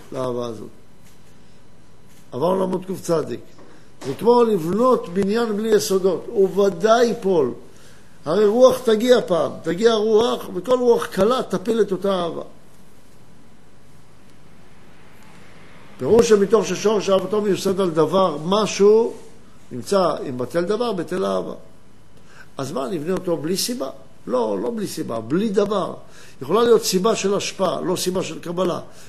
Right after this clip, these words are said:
יכולה להיות סיבה מטרתית שאני רוצה להגיע לאהבה, שהקשר הוא חשוב לי. ב-, אהבה שאינה תלויה בדבר, זה לא אהבה בלי סיבה.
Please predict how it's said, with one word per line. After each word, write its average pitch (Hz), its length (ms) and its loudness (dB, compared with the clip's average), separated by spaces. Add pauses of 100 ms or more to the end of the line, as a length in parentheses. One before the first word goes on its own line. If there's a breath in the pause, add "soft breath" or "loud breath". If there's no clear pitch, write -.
יכולה 208 180 0
להיות 214 240 4
סיבה 202 220 0
מטרתית 190 460 0
שאני 175 180 -4
רוצה 175 400 0 (360 loud breath)
להגיע 160 340 4
לאהבה, 175 320 2
שהקשר 147 460 0
הוא 180 220 -4
חשוב 175 280 2
לי. 131 80 -2 (800 loud breath)
ב-, 170 60 -2 (520)
אהבה 160 500 -2
שאינה 208 280 2
תלויה 220 180 6
בדבר, 202 380 4
זה 175 140 2
לא 240 200 6
אהבה 226 180 4
בלי 180 200 2
סיבה. 143 400 2